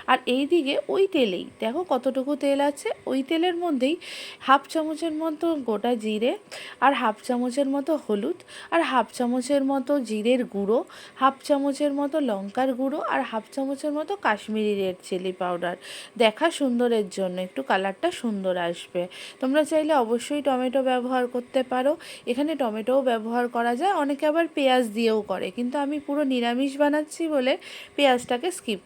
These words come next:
করেছি। আর টমেটোটা আমার ঘরে ছিল না বলে দিইনি, না হলে অবশ্যই কিন্তু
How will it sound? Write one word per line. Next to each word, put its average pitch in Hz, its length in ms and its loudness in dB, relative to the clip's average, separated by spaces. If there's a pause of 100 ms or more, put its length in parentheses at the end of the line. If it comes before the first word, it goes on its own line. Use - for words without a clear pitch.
করেছি। 196 500 -2 (320)
আর 247 140 0
টমেটোটা 269 500 2
আমার 285 220 2
ঘরে 285 240 2
ছিল 294 380 0
না 330 140 4
বলে 349 260 2
দিইনি, 226 400 -2
না 214 140 -2
হলে 254 240 2
অবশ্যই 254 500 2
কিন্তু 247 140 -2